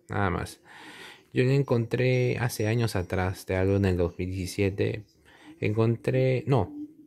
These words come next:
sí, sí, sí, encontré en Girón Camaná un álbum así roto, pero con las figuras para recuperar, y eso me costó veinte soles en esos tiempos, ya dos mil diecisiete. Y,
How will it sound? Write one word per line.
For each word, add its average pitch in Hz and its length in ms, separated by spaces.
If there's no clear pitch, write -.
sí, 123 180
sí, 110 160
sí, 87 300
encontré 151 920
en 131 160
Girón 151 360
Camaná 147 840
un 143 240
álbum 135 340
así 120 380
roto, 123 500
pero 101 300
con 98 100
las 92 140
figuras 107 520
para 98 300
recuperar, 87 680
y 85 120
eso 90 160
me 95 140
costó 90 300
veinte 92 340
soles 90 540
en 85 140
esos 95 300
tiempos, 87 600
ya 101 240
dos 90 100
mil 104 160
diecisiete. 110 720
Y, 82 880